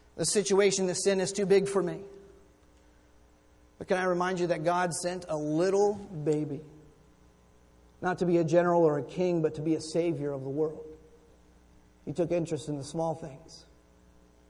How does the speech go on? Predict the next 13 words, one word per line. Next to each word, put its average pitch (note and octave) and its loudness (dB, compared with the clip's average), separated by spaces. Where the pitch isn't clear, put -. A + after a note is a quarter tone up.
And D#3+ -6
Jesus E3 0
Christ F3 -2
didn't D#3 0
walk F3 0
the D#3 -8
super C#3 -8
highways, C#3+ -4
he D#3+ -6
walked D#3 -4
the D#3 -10
back D#3 -8
pathways. - -18